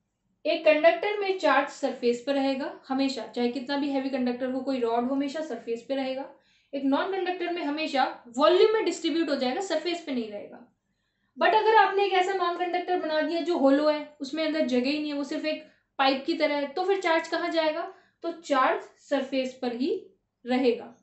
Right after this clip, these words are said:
ठीक है, ये इस पॉइंट को वैलिड करता है कि charge cannot exist without mass।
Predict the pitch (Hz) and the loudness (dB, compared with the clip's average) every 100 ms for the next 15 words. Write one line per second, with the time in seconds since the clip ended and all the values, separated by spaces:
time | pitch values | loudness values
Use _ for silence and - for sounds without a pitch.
0 | _ - 294 381 427 - _ 247 320 311 | _ -10 -4 -4 -6 -14 _ -4 -2 -2
1 | - 262 240 226 302 392 - _ _ 247 | -6 -4 -4 -4 -6 -6 -10 _ _ 0
2 | 247 247 254 233 254 320 370 - 262 254 | 0 0 -2 -2 -2 -4 -6 -4 -2 -2
3 | 285 - 226 226 - 233 208 226 320 - | -4 -8 -8 -6 -8 -8 -10 -10 -10 -12
4 | 220 214 220 392 - _ _ _ 220 - | -12 -6 -4 -6 -10 _ _ _ -14 -14